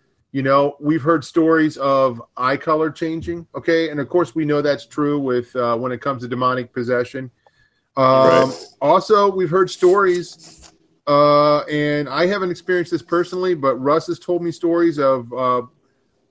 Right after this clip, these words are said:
Speaker 1: of multiples that are in a, um, in a psych ward situation, and they will give
Speaker 2: Mm-hmm.
Speaker 1: them an injection to take them out because they're being so violent. They will switch personalities, and that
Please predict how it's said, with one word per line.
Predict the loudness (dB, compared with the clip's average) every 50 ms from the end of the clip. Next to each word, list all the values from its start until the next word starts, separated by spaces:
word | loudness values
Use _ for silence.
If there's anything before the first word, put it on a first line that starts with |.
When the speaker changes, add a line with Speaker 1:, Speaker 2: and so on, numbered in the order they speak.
| _ -8
Speaker 1:
of | -4 -2 -2 -2 -2 -4 -4
multiples | -2 0 0 0 2 2 2 2 2 2
that | 2 2 2 0 -2
are | -2 0 0 0 0
in | 0 -2 -2 -2
a, | -2 -4 -4 -2 0
um, | 0 0 0 0 0 -2 -2 -4 -8 -12 _ _ _ _ _ _ _ _ -6
in | -2 -2
a | -2 -2
psych | -2 -4 -4 -2 2 2 2 2 0 0
ward | 0 2 4 4 4 4 2 0 -2 -10
situation, | -4 0 0 0 0 0 -2 0 0 0 0 -2 -4 -6 -8 -8 -8 -10 _ -8
and | -6 -4 -4 -4 -4 -4 -2
they | 0 2 2
will | 2 2 2 2 4
give | 2 2 2
Speaker 2:
Mm-hmm. | 2
Speaker 1:
them | -2 -2
an | -4 -6
injection | -6 -6 -2 0 0 0 0 -2 -6 -10 -8 -6
to | -8 -6
take | -4 -4 -4 -4 -4
them | -6 -6 -4 -2
out | -2 -2 -2 -4
because | -6 -8 -6 -6 -6 -4
they're | -4 -4
being | -4 -4 -4 -6 -6
so | -6 -4 -6 -4
violent. | -4 -4 -4 -4 -4 -4 -6 -8 -10 _ _ _ _ _ _
They | 2 4 4
will | 6 4 2
switch | 2 2 2 2 2 0 -2
personalities, | -2 -2 -2 -2 -4 -4 -2 0 0 0 0 0 -2 -4 -6 -6 -8 -10 -14 _ _ _ _ _ _
and | -6 -4 -2 0 0 0 0 0 -2 -4 -8 -6 0 2
that | 2 4 4 2 0 -2 -4 -8 -18 -20 -20